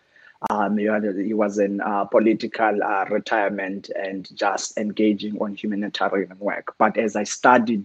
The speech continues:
in depth, uh, the work and his contribution in the history of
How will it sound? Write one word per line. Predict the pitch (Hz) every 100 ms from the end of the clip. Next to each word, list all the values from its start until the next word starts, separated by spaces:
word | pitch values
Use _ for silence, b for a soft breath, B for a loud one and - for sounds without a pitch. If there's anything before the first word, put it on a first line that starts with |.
| -
in | 107 101
depth, | 120 110 - - - B B B -
uh, | 107 104 98
the | 101
work | 101 110 104 - -
and | 101 101
his | 110 101
contribution | - 101 101 120 120 110 101
in | 98
the |
history | 107 113 - - 110
of | 98